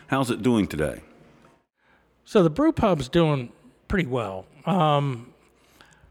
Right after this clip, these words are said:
Speaker 2: again, right, as we talked earlier, um, you know,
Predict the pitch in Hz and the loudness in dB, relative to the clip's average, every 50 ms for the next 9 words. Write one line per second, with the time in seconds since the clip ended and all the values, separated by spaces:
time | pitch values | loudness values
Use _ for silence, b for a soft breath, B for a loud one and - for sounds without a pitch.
0 | _ _ _ _ _ _ B B B B B B B - 165 151 127 175 180 170 | _ _ _ _ _ _ B B B B B B B -6 -6 0 2 4 4 6
1 | 160 156 156 160 151 147 139 156 156 160 156 147 143 139 165 156 147 - - 165 | 4 4 2 0 -2 -2 0 0 2 2 2 2 0 -2 -4 -4 -4 -2 -2 -2
2 | 147 139 - - 165 156 160 160 156 156 151 143 135 135 135 135 127 120 127 - | -2 -2 -4 -4 -4 -2 0 0 2 2 2 2 2 0 0 0 -2 -4 -6 -6
3 | 151 147 139 135 135 131 127 127 117 110 110 107 - - 160 151 135 127 127 - | -4 -2 -2 0 -2 -2 -4 -4 -6 -10 -12 -14 -14 -10 -8 -6 -6 -6 -8 -10
4 | - - | -14 -20